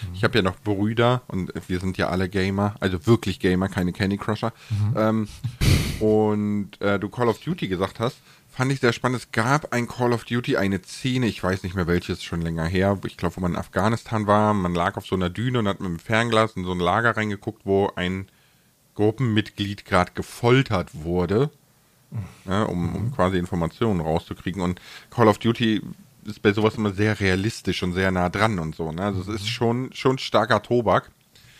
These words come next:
Speaker 2: Und meine Brüder sitzen da und lachen sich voll kaputt, was mit dem angestellt wird. Und ich denk mir, Alter,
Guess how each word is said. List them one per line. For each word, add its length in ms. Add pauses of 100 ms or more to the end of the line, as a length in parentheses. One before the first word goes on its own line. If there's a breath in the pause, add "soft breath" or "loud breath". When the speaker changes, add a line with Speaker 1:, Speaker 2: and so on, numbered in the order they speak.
(460 soft breath)
Speaker 2:
Und 540
meine 240
Brüder 320
sitzen 280
da 120
und 180
lachen 300
sich 160
voll 220
kaputt, 400
was 180
mit 160
dem 140
angestellt 580
wird. 160
Und 60
ich 80
denk 140
mir, 80
Alter, 360